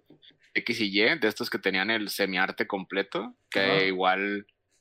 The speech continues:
Speaker 1: no pega, no hace lo mismo, pero pegaba dos veces. Entonces, por eso no, no me sorprende tanto el ataque, pero sí está muy cabrón de usar, güey, porque a-, al menos yo que lo he utilizado en Urshifu y tratado de meter en Sylveon y así,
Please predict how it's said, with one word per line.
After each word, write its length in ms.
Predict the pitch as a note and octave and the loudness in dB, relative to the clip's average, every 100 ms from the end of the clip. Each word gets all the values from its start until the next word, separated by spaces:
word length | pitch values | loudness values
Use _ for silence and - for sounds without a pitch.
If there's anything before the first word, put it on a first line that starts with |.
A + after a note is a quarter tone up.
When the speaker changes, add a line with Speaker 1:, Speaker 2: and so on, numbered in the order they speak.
| - - | -20 -4
Speaker 1:
no 240 | A#2+ D3+ - | 0 2 4
pega, 280 | F#3 F3+ A#2+ | 4 4 4
no 120 | C#3 | 2
hace 160 | D3 | 4
lo 100 | E3+ | 4
mismo, 360 | D3+ D#3 C#3 G#2+ | 4 2 2 2
pero 240 | A2 G#2 | 2 2
pegaba 580 | - G#2 G#2 G#2+ A2+ A#2+ | 2 2 4 4 4 4
dos 220 | A#2 A#2 | 4 0
veces. 640 | G#2 G#2+ A2 F2+ - - _ _ _ _ _ _ _ _ | 0 -2 -2 -10 -12 -16 _ _ _ _ _ _ _ _
Entonces, 400 | - C3 D3+ D3 - - - _ | 0 2 2 2 -2 -18 -20 _
por 140 | - A2 | -2 0
eso 120 | B2+ | 0
no, 200 | B2+ G2 | -2 -2
no 160 | A2+ | -2
me 80 | B2 | 0
sorprende 420 | B2 G#2 A2 A#2+ | 0 -2 0 0
tanto 320 | A#2+ A#2+ B2 B2+ | 2 0 2 0
el 80 | |
ataque, 440 | G#2+ - G#2+ - F#3+ | 0 2 0 0 -2
pero 220 | - A2 | 0 0
sí 120 | G2+ | 0
está 180 | G#2+ A#2 | -2 -2
muy 240 | A#2+ A#2 | -2 -4
cabrón 380 | G#2+ A2+ A2+ A2+ | -2 0 0 -4
de 80 | A2+ | -4
usar, 400 | A2 - F#2+ G#2+ | -4 0 0 0
güey, 300 | G2 F2 E2 | -4 -10 -10
porque 560 | - - - G2 F#2 F2+ _ _ - - | -10 -10 -2 2 2 0 _ _ -20 -4
a-, 160 | G#2 - | -2 2
al 140 | B2 B2 | 2 2
menos 460 | D#3 A3 A#3+ - _ _ _ | 2 2 0 -6 _ _ _
yo 640 | A2+ G#2 A#2+ C3+ G3+ A#3 | -12 -2 4 6 6 4
que 160 | F#3+ F3+ | 2 4
lo 220 | E3+ F3 | 2 0
he 20 | |
utilizado 840 | F3 F#3+ F3+ D#3+ D#3 E3 E3+ F3 E3 | 0 0 0 2 4 4 2 2 2
en 340 | B2 G#2+ G#2 | 0 -4 -8
Urshifu 800 | G#2 - B2 C#3 - A2+ D3 C#3+ | -10 -8 -6 -6 -6 -6 -4 -4
y 760 | B2+ G2+ F#2+ F#2 F2+ F2+ F2+ - | -6 -6 -10 -12 -14 -14 -16 -4
tratado 380 | F#2+ F#2+ G#2 A#2+ | -2 2 2 2
de 100 | A2+ | 2
meter 220 | G2 G2+ | -2 -2
en 120 | A2 | -2
Sylveon 480 | A#2 A2 A2 A2 A2 | -2 -4 -2 -2 -2
y 40 | |
así, 400 | F#2+ - B2+ F#3+ | -4 -4 -4 -6